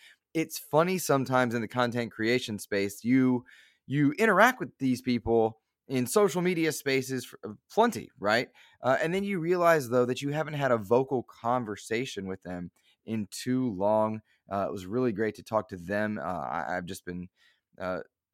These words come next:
making a conscious effort as I've recovered from covid to reach out and talk to people that, uh, I've been missing for, for a good while. I miss David Whitaker. Shout out to him,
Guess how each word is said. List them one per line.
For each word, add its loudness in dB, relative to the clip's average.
making 0
a 0
conscious -4
effort 0
as -2
I've -2
recovered -4
from -14
covid -4
to -14
reach -4
out 2
and -14
talk -4
to -14
people -8
that, -4
uh, -6
I've 4
been 2
missing -4
for, -4
for -2
a -2
good 0
while. 4
I -2
miss -4
David 0
Whitaker. -2
Shout 2
out -2
to -10
him, -6